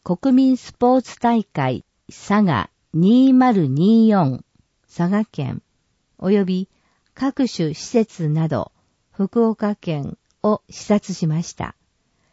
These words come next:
十月四日から六日。中学生県議会セミナー。鳴門市鳴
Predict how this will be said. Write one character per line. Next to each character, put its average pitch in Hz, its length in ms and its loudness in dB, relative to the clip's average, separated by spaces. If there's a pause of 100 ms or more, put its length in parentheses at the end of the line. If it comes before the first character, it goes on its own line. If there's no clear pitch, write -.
(200)
十 214 300 2
月 202 340 0
四 170 180 0 (120)
日 185 120 -2
か 175 200 -4
ら 151 320 -2
六 147 140 -2
日。 139 420 -8 (1900)
中 294 340 -2
学 285 240 0
生 139 500 0 (140)
県 247 240 4
議 262 140 0
会 233 240 2
セ 214 180 0
ミ 185 140 2
ナ 98 360 -6
ー。 - 40 -20 (1400)
鳴 220 320 0
門 262 140 2
市 160 320 -2
鳴 185 260 0